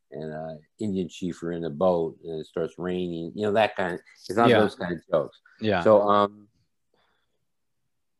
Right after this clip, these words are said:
Speaker 1: it was long hours. We, 'cause you'd write a joke and you just go, "That's just not good enough. That's
Speaker 2: Mm-hmm.
Speaker 1: not good enough. That's, that's not gonna, that's not a Taxi joke."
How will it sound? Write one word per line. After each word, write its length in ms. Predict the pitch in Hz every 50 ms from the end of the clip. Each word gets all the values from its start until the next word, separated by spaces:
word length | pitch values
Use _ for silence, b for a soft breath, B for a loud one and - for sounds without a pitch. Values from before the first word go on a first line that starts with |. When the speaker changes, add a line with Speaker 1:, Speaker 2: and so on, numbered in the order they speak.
| _ _
Speaker 1:
it 80 | - 151
was 200 | 156 170 165 139
long 380 | 143 143 143 151 170 175 175
hours. 540 | 160 139 143 156 175 180 165 123 95 85 98
We, 220 | 104 110 113 95 -
'cause 260 | - - 120 110 104
you'd 180 | 113 113 107
write 220 | 107 117 123 143 139
a 40 | 127
joke 360 | 120 - 127 123 131 127 131
and 120 | 120 113
you 60 | 107
just 180 | 107 113 117 -
go, 120 | - 113
"That's 260 | 107 120 127 - - -
just 180 | 160 165 -
not 200 | - 160 139 -
good 200 | - 139 160 180 -
enough. 240 | 139 92 80 80 - _ _ _ _ _ _ _ _
That's 140 | - 107 123
Speaker 2:
Mm-hmm. 100 | 143 156
Speaker 1:
not 140 | 151 131 123
good 160 | 147 160 160
enough. 240 | 147 113 92 - -
That's, 280 | 98 104 104 - _
that's 440 | - - 113 117 123 120 - - _ _
not 220 | - 113 113 117
gonna, 220 | - 123 120 113 110 -
that's 200 | 110 117 117 -
not 180 | 127 120 117
a 40 | 113
Taxi 480 | - 117 113 113 113 - - - 113 110
joke." 500 | 113 - 123 127 131 120 101 - -